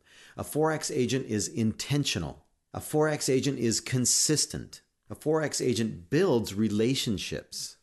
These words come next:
A Forex agent receives referrals. And ultimately, number nine, a Forex agent is in control of their business. So that's the nine facets. Today, we're gonna focus on number one, uh, being a professional. What does that mean?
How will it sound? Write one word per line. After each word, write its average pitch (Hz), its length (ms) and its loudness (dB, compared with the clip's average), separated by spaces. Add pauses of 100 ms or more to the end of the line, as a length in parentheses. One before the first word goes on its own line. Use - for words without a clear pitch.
(160)
A 110 60 -4
Forex 143 540 2
agent 131 260 2
receives 113 760 0 (120)
referrals. 98 760 0 (280)
And 104 240 -4
ultimately, 143 540 0
number 110 300 2
nine, 120 560 0 (260)
a 101 60 -4
Forex 139 520 0
agent 120 400 0
is 101 220 -2
in 98 200 0
control 90 1000 -2
of 82 140 -8
their 80 160 -4
business. 69 480 -10 (140)
So 127 140 0
that's 139 240 2
the 190 100 0
nine 135 340 2
facets. 104 560 0
Today, 101 760 0
we're 123 180 -2
gonna 117 160 0
focus 110 400 -2
on 98 140 0
number 92 240 0
one, 98 480 0 (180)
uh, 90 300 -4 (340)
being 107 380 0
a 98 160 0
professional. 95 640 -6
What 107 180 0
does 120 140 2
that 95 200 -2
mean? 87 420 -6